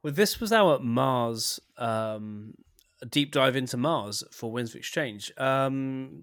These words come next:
listener, what do you think? Do you agree with us? Do you disagree with us? Um, let us know in podcast channel, Facebook, find us on Twitter.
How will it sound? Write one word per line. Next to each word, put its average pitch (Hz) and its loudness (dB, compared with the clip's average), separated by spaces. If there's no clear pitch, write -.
listener, 151 -2
what 123 0
do 135 0
you 143 0
think? 98 -6
Do 120 -8
you 117 -4
agree 131 -4
with 156 -4
us? 180 -4
Do - -14
you 101 -10
disagree 151 -6
with 160 -10
us? - -10
Um, 123 -4
let 127 -2
us - -4
know 120 -2
in 113 -8
podcast 143 -6
channel, 143 -4
Facebook, 131 -8
find 131 -12
us 127 -10
on 123 -12
Twitter. 120 -2